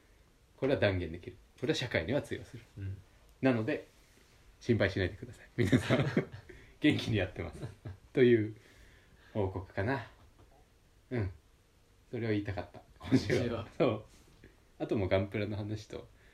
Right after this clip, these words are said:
Speaker 1: 怖い話かな。怖い話楽しみにしておいてほしいんですよね。
Speaker 2: <laughs>
Speaker 1: 今回、あの、あれだから、僕のトークゾーンはね、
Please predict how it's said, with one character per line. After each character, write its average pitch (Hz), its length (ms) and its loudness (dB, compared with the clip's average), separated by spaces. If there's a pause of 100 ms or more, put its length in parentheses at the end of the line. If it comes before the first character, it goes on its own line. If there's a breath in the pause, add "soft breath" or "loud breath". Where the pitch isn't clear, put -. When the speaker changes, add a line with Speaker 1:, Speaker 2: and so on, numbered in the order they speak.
Speaker 1:
怖 113 160 -4
い 95 40 0
話 85 260 -10
か - 100 -14
な。 98 160 -8 (100)
怖 143 140 0
い 160 40 4
話 120 300 2
楽 90 220 0
し 107 80 -6
み 87 120 -4
に 80 80 -8
し - 60 -18
て - 120 -14
お - 20 -10
い - 20 -20
て 107 120 -12
ほ 95 120 -14
し 82 100 -6
い 80 40 -4
ん 80 60 -8
で - 100 -6
す - 60 -6
よ 92 40 -6
ね。 98 200 -6 (100)
Speaker 2:
<laughs> - 80 4
Speaker 1:
今 92 120 0
回、 - 240 -8 (520 loud breath)
あ 92 80 -8
の、 85 200 -6 (1300)
あ 104 60 -8
れ 90 100 -2
だ 90 100 -2
か - 120 -6
ら、 - 100 -12 (380 soft breath)
僕 104 120 -4
の 101 100 -2
ト 98 180 0
ー 98 40 -6
ク 120 80 0
ゾ 104 80 0
ー 107 40 0
ン 92 100 -2
は 82 120 -12
ね、 85 140 -16